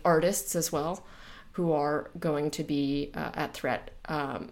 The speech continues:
you know, some, some artists have been followed and things like that, and there are certain intimidation tactics, like, um, like attacks by state press, uh, that happen also, uh, to intimidate artists and intellectuals. So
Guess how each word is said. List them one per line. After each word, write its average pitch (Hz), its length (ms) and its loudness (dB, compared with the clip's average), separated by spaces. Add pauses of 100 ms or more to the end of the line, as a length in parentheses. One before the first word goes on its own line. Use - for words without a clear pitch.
you 185 140 2
know, 151 100 4
some, 165 340 0
some 170 200 0
artists 160 320 2
have 156 160 -6
been 220 180 -2
followed 208 680 6
and 175 160 0
things 165 240 -2
like 160 140 -6
that, 151 260 -2
and 151 120 -4
there 151 140 0
are 151 60 -2
certain 156 400 -2
intimidation 156 680 2
tactics, - 640 -4 (260)
like, 143 380 -4 (460)
um, 156 460 -4 (440)
like 175 160 0
attacks 165 480 2
by 151 160 0
state 147 380 2
press, - 500 -4 (100)
uh, 143 200 -4
that 147 220 -4
happen 156 440 -4
also, 165 540 -4 (800)
uh, 175 180 0
to 185 160 -2
intimidate 156 560 0
artists 156 560 -4 (600)
and 170 120 2
intellectuals. 151 760 0
So 160 580 0